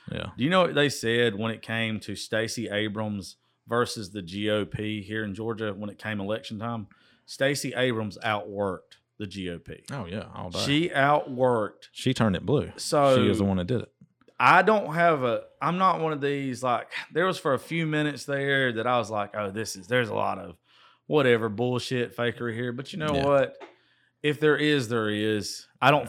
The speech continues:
Speaker 2: think there is. I think that people are just, they don't wanna admit that pe-, I think there's a lot of folks that went, that should have went and voted,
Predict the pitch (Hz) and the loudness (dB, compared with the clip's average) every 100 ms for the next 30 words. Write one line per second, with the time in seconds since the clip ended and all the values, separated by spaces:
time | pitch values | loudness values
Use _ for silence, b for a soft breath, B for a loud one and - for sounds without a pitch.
0 | - 123 123 120 120 117 127 113 120 120 | -2 0 0 -2 -2 -2 -4 -2 -2 -2
1 | 143 135 120 - 135 131 127 117 101 113 | -4 -4 -6 -6 -8 -4 -2 -2 -2 -6
2 | 101 - _ _ 107 127 131 156 151 147 | -6 -12 _ _ -2 0 4 4 2 0
3 | 143 139 131 123 117 117 104 98 - b | 0 0 -4 -4 0 2 2 0 -8 b
4 | b b b b - 120 113 104 95 - | b b b b 0 4 6 4 0 -6
5 | _ _ _ _ _ _ _ _ _ - | _ _ _ _ _ _ _ _ _ -2
6 | 160 - 151 175 196 190 170 180 180 180 | -2 0 2 2 2 2 2 6 8 8
7 | 185 185 160 - - 156 - 123 160 170 | 6 6 6 0 0 0 0 -2 0 0
8 | - 147 139 - 180 160 139 139 120 110 | -2 -8 -2 2 4 2 0 -2 -2 -2
9 | 95 90 | -2 -6